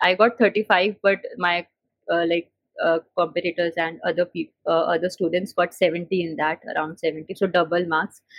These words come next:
So due to that, I guess I'm not, I was not able to secure seat.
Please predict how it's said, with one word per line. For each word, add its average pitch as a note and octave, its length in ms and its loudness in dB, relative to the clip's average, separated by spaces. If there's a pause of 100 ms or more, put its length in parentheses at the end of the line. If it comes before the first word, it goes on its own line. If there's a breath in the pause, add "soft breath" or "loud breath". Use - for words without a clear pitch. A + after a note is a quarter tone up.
(280 loud breath)
So A3+ 220 6
due G#3+ 280 2
to A#3+ 80 8
that, G3 320 6
I F#3 160 4
guess F3+ 260 -2
I'm F3 260 2
not, D#3 280 -2
I D#3+ 320 2
was F3+ 180 -2
not E3 220 0
able E3 240 -2
to E3 80 -10
secure D#3+ 420 0
seat. D#3+ 340 -6